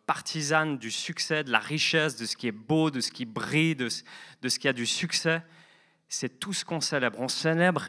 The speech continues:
énormément la richesse, le succès. Et c'est un truc qui me frappe aujourd'hui. La seule définition universelle, et pas qu'en Occident, de la réussite, c'est la réussite financière.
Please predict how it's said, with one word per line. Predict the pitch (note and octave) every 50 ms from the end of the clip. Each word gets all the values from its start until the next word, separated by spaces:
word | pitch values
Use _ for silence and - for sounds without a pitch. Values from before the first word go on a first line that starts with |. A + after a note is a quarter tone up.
| -
énormément | - C3 B2+ B2+ C3 D3+ F3+ G3+ F3+ E3+ D#3+ D#3 D3+ D3 C3+ C3 C#3+ E3 - _ _ _ _ _ _ _ _ _ _ _ _ _ _ _ _ _ _ _ _ _ -
la | G#2 A2+
richesse, | A2+ C#3+ D#3+ D3+ - - C#3+ D3 D3+ - - - - - _ _
le | A2 A2 A2
succès. | - - - - - - C3 A#2+ A#2+ - _ _ _ _ _ _ _ _ _ _ _ _ _ _ _ _ _ _ _ _
Et | B2+ A#2+
c'est | - - C#3
un | C3
truc | C3 - - G#3+ G3+
qui | - D#3
me | C#3+ C3
frappe | - - - F3+ - F3
aujourd'hui. | E3+ C#3+ D#3+ D#3+ D#3 D3+ F#3+ G#3
La | B2+ A2+
seule | - - - - A3+ A3 F#3+ D#3+
définition | D3+ G3+ G#3 G3+ - - G3 F#3+ F#3 - - - C3+ A#2 G#2+ - _ _ _ _ _ _ _ _ _ _ _ _ _ _ _ _ _ _ _ _ _ _ _ -
universelle, | G3 G#3 G#3 G#3 G3+ G3 F#3 - - - - C#3 B2 A2+ G#2 - _ _ _ _ _ _
et | A#2 A2+
pas | - - F#3
qu'en | F#3 - F#3 F3+ F3
Occident, | E3 E3 - - E3 D3+ C#3 B2+ A#2+ A2 - - - - - - _ _ _ _ _ _ -
de | A2+ A2+
la | A2+ A2
réussite, | A2 - D#3 E3 E3 - - - B2+ - -
c'est | - - - C#3
la | G#2 G#2
réussite | - A#2+ A#2+ A#2 - - B2 -
financière. | - B2 A#2 A2+ A2+ G#2+ - - D#2 D#2 - -